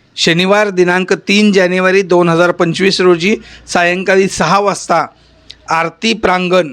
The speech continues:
भक्तिमार्ग पंढरपूर येथे विनामूल्य आयोजित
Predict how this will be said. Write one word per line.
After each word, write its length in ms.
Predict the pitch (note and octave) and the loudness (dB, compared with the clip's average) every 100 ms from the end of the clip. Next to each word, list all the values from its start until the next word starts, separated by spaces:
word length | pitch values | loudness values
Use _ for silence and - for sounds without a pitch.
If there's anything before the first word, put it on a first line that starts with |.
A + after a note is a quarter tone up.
| - - | -12 -8
भक्तिमार्ग 680 | D3+ D3+ - G3 G3 G3 G#3 | -4 -4 -2 0 0 0 0
पंढरपूर 640 | - E3+ D#3+ F#3 F#3 G3 | 0 0 2 0 2 2
येथे 480 | F#3 E3 F3+ G#3+ A3 _ _ - | 2 2 0 -2 -2 _ _ -6
विनामूल्य 760 | D3+ F3 F#3+ G3 G3+ G#3 G#3+ - | -4 0 0 0 -2 0 0 0
आयोजित 400 | D#3+ E3+ F3 G3+ | 0 0 0 -2